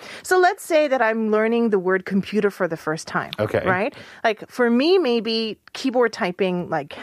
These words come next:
Speaker 1: finger gestures
Speaker 2: Mm.
Speaker 1: would remind me of the computer. Then I
Speaker 2: Okay.
Speaker 1: could link that while I'm memorizing the word
Speaker 2: It's like,
Speaker 1: computer.
Speaker 2: it's like a word association type thing.
Speaker 1: Sort of. But let's say it's, I don't know, something intangible, like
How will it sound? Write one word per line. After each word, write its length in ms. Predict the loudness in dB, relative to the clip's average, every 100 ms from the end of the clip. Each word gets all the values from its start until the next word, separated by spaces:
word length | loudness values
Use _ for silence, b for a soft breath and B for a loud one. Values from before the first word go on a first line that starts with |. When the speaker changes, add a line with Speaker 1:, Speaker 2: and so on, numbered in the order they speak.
| -12
Speaker 1:
finger 360 | -8 -2 0 2
gestures 560 | 0 -4 -4 -2 0 2
Speaker 2:
Mm. 300 | 2 2 -4 B -2
Speaker 1:
would 560 | 4 4 4 2 -2 -10 -2
remind 500 | 0 2 2 2 2
me 140 | 2
of 180 | 0 -2
the 80 | -6
computer. 500 | -4 -2 0 0 0 -2 0
Then 100 | 2
I 100 | 2
Speaker 2:
Okay. 40 | -2
Speaker 1:
could 160 | -4
link 400 | 0 0 0 -2
that 440 | 0 0 -4 -14 -20 _
while 300 | 0 2 4
I'm 260 | 2 2 2
memorizing 540 | 2 4 2 0 -4
the 100 | 0
word 160 | 2 2 0
Speaker 2:
It's 20 |
like, 100 | 0
Speaker 1:
computer. 260 | 0 -2 -2
Speaker 2:
it's 100 | -2
like 120 | 0 0
a 80 | 2
word 160 | 2 2
association 880 | 0 0 -2 0 0 0 0 0 0
type 300 | 0 -2 -4
thing. 240 | -6 -6
Speaker 1:
Sort 420 | -8 0 2 4 2
of. 220 | 0 -2
But 160 | -2 0
let's 280 | 0 0 -4
say 380 | 2 4 4 4
it's, 400 | 2 0 -4 -12 -12 B B B
I 100 | -4
don't 160 | -4 -6
know, 160 | -8
something 720 | -8 -4 -2 -2 0 0 -2 -6 b b _
intangible, 920 | 0 2 0 -2 -2 -2 -4 -6 -6 -12 -4
like 600 | -2 0 -4 -10 -18